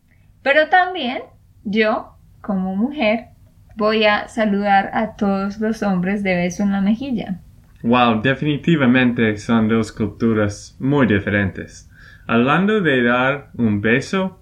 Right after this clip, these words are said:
Speaker 2: en la mejilla, otra diferencia es que en Estados Unidos nosotros no damos besos
Speaker 1: <laughs>
Speaker 2: en la
Speaker 1: Sí.
Speaker 2: mejilla,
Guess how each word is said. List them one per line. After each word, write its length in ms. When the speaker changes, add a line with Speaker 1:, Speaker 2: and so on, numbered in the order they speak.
Speaker 2:
en 160
la 120
mejilla, 680
otra 340
diferencia 840
es 160
que 400
en 100
Estados 460
Unidos 400
nosotros 840
no 240
damos 460
besos 720
Speaker 1:
<laughs> 260
Speaker 2:
en 360
la 100
Speaker 1:
Sí. 80
Speaker 2:
mejilla, 520